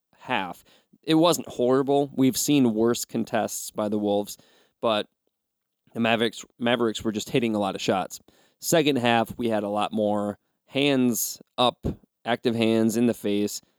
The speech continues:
contesting, not contesting from ten feet out, but contesting from five, four, three feet out away from their, uh, away from the shooter. So nice job by the Wolves in the second half. And that's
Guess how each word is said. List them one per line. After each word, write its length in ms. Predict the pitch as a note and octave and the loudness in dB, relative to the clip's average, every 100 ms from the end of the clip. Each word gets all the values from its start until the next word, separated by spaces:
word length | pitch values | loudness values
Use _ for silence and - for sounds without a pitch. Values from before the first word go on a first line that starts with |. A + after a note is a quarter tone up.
| _ _ _ | _ _ _
contesting, 720 | B2 A2+ A#2+ - A2+ G#2+ A2 | -6 -2 -2 -2 -2 0 2
not 240 | A2+ B2+ - | 2 0 -2
contesting 500 | C#3 C#3 A#2 B2 A2+ | -4 -2 -4 -4 -4
from 220 | A2+ A2+ | -4 -4
ten 300 | D3 C#3+ C#3+ | 0 2 2
feet 220 | A#2 G2+ | 0 -2
out, 280 | F2+ G2 - | 0 0 -2
but 140 | A2+ | -4
contesting 520 | - G#2+ A#2+ - A2 G#2+ | -4 -2 -2 -2 -4 -2
from 280 | A2 G2+ | -2 -2
five, 420 | G2 A2 G#2 G2+ G2 | 0 0 0 -2 -2
four, 260 | A2+ G#2+ | 0 0
three 460 | G#2 A#2+ C#3 C3+ G#2 _ | -2 0 2 2 0 _
feet 260 | - G#2+ | -4 -2
out 260 | G2 F#2+ F#2 - | 0 -2 -4 -4
away 240 | G#2 G#2 | -2 0
from 180 | - G#2 | -2 -6
their, 220 | G2 G2 - _ _ _ _ _ | -4 -6 -10 _ _ _ _ _
uh, 340 | G2+ G2 F#2 F#2+ - _ - | -4 -2 -4 -6 -14 _ -4
away 220 | A2 G#2+ | 2 2
from 160 | G#2+ A2 | 2 -2
the 40 | |
shooter. 420 | - F3+ E3 G2+ - _ | -4 2 2 2 -2 _
So 500 | - B2+ A2+ G#2 G2 _ _ _ _ _ | -2 4 6 6 2 _ _ _ _ _
nice 260 | - A#2 - | 0 0 2
job 280 | C3+ A2+ G#2 | 4 4 4
by 100 | G#2+ | 2
the 120 | G#2+ | 4
Wolves 260 | G#2+ G#2 - | 2 0 -2
in 100 | A#2 | -2
the 80 | |
second 340 | G2+ G#2+ G#2+ F#2+ | -2 -2 -4 -6
half. 340 | G#2 G2+ F#2+ _ _ _ - | -4 -4 -4 _ _ _ -2
And 280 | A2+ A2+ | 2 4
that's 280 | A#2+ C3 - | 2 2 -2